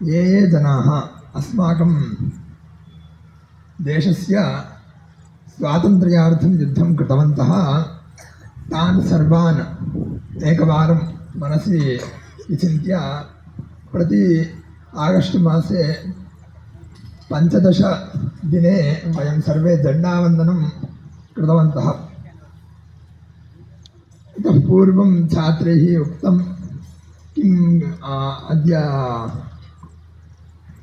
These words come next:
किं विशेषदिनः इति उक्तम् इतः पूर्वम्।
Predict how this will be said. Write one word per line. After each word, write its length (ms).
किं 200
विशेषदिनः 800
इति 520
उक्तम् 360
इतः 280
पूर्वम्। 320